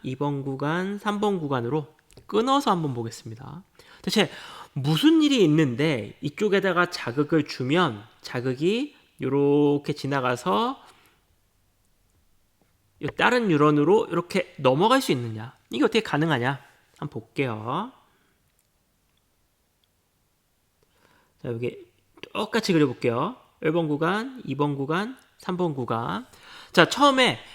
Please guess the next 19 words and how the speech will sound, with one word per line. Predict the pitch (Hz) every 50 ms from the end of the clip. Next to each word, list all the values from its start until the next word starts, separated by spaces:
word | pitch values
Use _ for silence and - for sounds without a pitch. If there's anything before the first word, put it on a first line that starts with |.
| - - - _ _
자극을 | - - - 196 254 262 240 240
받지 | 208 247 - - 180
않았습니다. | 151 156 151 - 170 151 131 135 143 175 208 247 269 - - _ -
자극을 | - - 160 151 170 190 190 175
받지 | 160 131 - - 175
않으면 | 151 131 139 147 151 175 208 240 269 311 302 - _ _ _ _ _ _ _ _ -
어떤 | - - - 226 226
일이 | 220 202 190
생길 | 196 196 185 180 175
거냐면은 | - 185 170 165 160 156 160 160 170 208 240 254 277 294 - _ _ _ _ _ _ _ _
안쪽이, | - 139 135 147 - - 196 190 185 175 208 233 262 302 302 - _ _ _ _ _ _ _ _ _ _ _ _ _ _ _ _ _ _ _ _ _ _ -
예, | 135 123 117 - _ _ _ _ _ _ _ _ _ _ _ _
마이너스 | - 127 143 165 175 -
전기를 | - 165 151 143 139 143 147 160 151 -
띠고 | 196 175 165
있겠죠, | - - 117 - -
이렇게. | 104 123 - - - - - _ _ _ _ _ _ _ _ _ _ _ - _
그죠? | _ - - 190 - _ _ _ _ _ _ _ _ _ _ _ _ _ _ _ _ _ _ _ _ _ _ _ _ _ _
그죠? | _ 156 147 165 190